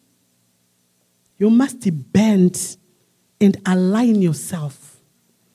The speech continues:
You got to bend. You must bend and align yourself with the will of God for your life,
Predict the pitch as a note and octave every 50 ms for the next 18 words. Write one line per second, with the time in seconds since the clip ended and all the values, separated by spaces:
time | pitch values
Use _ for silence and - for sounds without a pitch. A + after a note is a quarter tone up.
0 | _ _ _ _ _ - C4+ D#4+ G#3+ - C4 E4+ F4+ C4+ - D4+ C4 G3 D3+ -
1 | - A#3 D4 F4+ F4 D4 B3 G#3+ F3+ - A2 - - - - _ _ _ _ _
2 | _ _ _ _ _ _ _ - G#3 D#4 G#4+ A4 G#4+ G4+ F#4 D#4+ - - D4 C#4
3 | F#3 D3+ - - D4+ F#4 F4 C#4+ A#3+ G#3+ F#3 - - - - - _ _ _ _
4 | _ _ - C4 B3+ C4 B3+ - B3+ B3+ B3 A#3 A#3 B3 C4+ D4 C#4 B3+ A3+ G#3
5 | F#3 - - - G3+ E3 D#3 - - - - _ _ _ _ _ _ _ _ _
6 | _ _ _ _ _ _ _ _ _ _ _ _ - F3+ A3+ A3+ F3 F3 D3+ F3
7 | G3 F#3 F3+ D#3+ C#3+ C3+ D#3 D#3+ D#3 D#3 - D#3+ C#3+ C3 C3+ C#3 C#3 C3+ C3 -
8 | - - - -